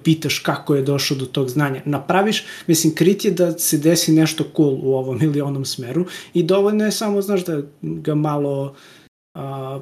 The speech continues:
pospešiš nekom, nekom pričom umesto da,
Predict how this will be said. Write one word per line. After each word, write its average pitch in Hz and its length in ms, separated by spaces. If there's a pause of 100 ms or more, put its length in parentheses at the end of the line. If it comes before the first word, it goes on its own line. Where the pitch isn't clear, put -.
(140)
pospešiš - 840
nekom, 143 840
nekom 147 680
pričom 151 600 (100)
umesto 139 480
da, 139 240